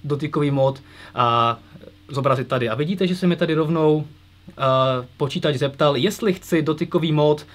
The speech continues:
a, aktivovat automaticky a rovnou se mi tady, eh, ukazuje, jestli, eh, se mě má vždycky ptát, anebo se má opravdu vždycky přepnout sám. Takže já dám, například dám, že se mě má vždycky ptát, a, a nyní jsem vstoupil do tabletového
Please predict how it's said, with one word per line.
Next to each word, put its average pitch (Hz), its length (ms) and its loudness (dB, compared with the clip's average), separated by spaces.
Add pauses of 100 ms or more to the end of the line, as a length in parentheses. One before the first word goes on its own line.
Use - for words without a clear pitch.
(400)
a, 123 140 2
aktivovat 147 540 0
automaticky 175 800 0 (160)
a 135 100 0
rovnou 170 320 4
se 170 140 -4
mi 170 100 0
tady, 156 340 0 (100)
eh, 127 180 -2
ukazuje, 147 480 0
jestli, 156 520 -2 (220)
eh, 139 60 -10 (380)
se 147 260 -4
mě 143 240 0
má 139 200 0
vždycky 151 340 -6
ptát, 135 420 0
anebo 135 380 0 (280)
se - 120 -2
má 139 140 2
opravdu 139 440 -2
vždycky 120 380 -4
přepnout 120 480 -6
sám. 120 300 0
Takže 196 260 0
já 180 120 4
dám, 165 160 -2 (220)
například 143 340 -8
dám, 135 240 -2
že 139 80 -6
se 139 120 -10
mě 135 140 -4
má 131 120 -2
vždycky 131 220 -6
ptát, 139 380 0 (680)
a, 123 280 2
a 131 160 -6
nyní 131 220 0
jsem 135 160 -2
vstoupil 131 340 -2
do 127 100 -2
tabletového 120 760 -2